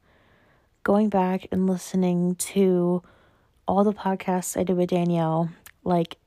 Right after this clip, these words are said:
I mean, we're talking, like, three years ago now. And,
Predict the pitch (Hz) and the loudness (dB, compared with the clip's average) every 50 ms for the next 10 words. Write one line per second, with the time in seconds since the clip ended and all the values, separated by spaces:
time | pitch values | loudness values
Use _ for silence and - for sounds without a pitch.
0 | _ _ _ _ _ _ _ _ _ _ _ - - 190 190 180 180 175 170 175 | _ _ _ _ _ _ _ _ _ _ _ -4 0 2 4 4 4 4 2 0
1 | 185 - 208 196 196 - 180 170 165 165 - - - - 185 185 190 185 170 165 | 0 2 0 0 0 0 -2 -2 -2 -4 -6 -10 -12 -8 -4 -2 0 0 0 0
2 | 170 170 180 175 170 165 160 160 156 151 156 156 151 151 156 160 170 - _ _ | 0 0 0 0 -2 -4 -4 -4 -4 -4 -4 -6 -6 -6 -8 -10 -12 -14 _ _
3 | _ _ _ _ _ _ _ _ _ _ _ _ _ _ _ _ _ _ _ _ | _ _ _ _ _ _ _ _ _ _ _ _ _ _ _ _ _ _ _ _
4 | - 175 175 170 170 165 165 165 165 165 - | -4 -2 -2 0 -2 -2 -2 -4 -4 -6 -8